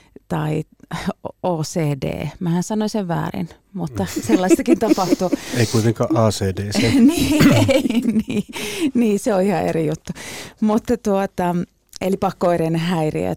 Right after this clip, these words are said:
Speaker 1: tai puhutaan just vaikka masentumisesta tai traumoista, ne ovat kaikki siis ihan tosia asioita, ja niitähän me vaikka Markon kanssa työssämme tietenkin kohdataan ja hoidetaan, mutta se, että tahtoo, että työpöytä on järjestyksessä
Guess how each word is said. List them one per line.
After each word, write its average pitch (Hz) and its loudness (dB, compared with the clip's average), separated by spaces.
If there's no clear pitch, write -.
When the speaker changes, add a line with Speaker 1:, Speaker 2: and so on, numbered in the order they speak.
Speaker 1:
tai 151 -4
puhutaan 147 -4
just 175 -8
vaikka 160 -6
masentumisesta 170 -2
tai 160 -4
traumoista, 160 -2
ne 196 0
ovat 220 -2
kaikki 202 -4
siis 165 -6
ihan 175 0
tosia 160 -2
asioita, 170 -6
ja 165 -4
niitähän 160 -4
me 156 -2
vaikka 165 -6
Markon 175 -2
kanssa 170 -6
työssämme 170 -2
tietenkin 165 -6
kohdataan 160 -2
ja 160 -2
hoidetaan, 165 -4
mutta 175 -4
se, 202 -2
että 175 -4
tahtoo, 170 -4
että 170 -6
työpöytä 165 -2
on 156 -2
järjestyksessä 175 -4